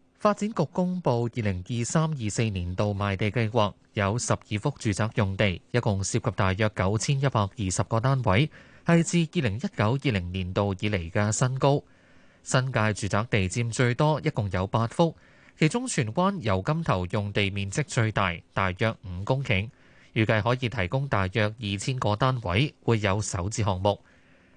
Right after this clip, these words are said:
至於新季度嘅賣地計劃，政府會招標出售兩幅嘅住宅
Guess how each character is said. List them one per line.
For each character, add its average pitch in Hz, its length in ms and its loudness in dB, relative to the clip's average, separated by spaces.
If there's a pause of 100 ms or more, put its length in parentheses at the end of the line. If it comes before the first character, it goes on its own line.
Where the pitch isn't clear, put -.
(140)
至 - 160 4
於 120 100 4
新 131 180 2
季 143 60 -6
度 107 320 2
嘅 113 140 0
賣 101 160 0
地 101 160 0
計 110 160 0
劃， 113 240 2 (260)
政 120 300 -2
府 104 240 2
會 123 220 0
招 139 160 0
標 139 240 0
出 156 120 0
售 101 280 0
兩 95 320 -2
幅 151 180 -2
嘅 113 160 0
住 110 160 -4
宅 113 140 0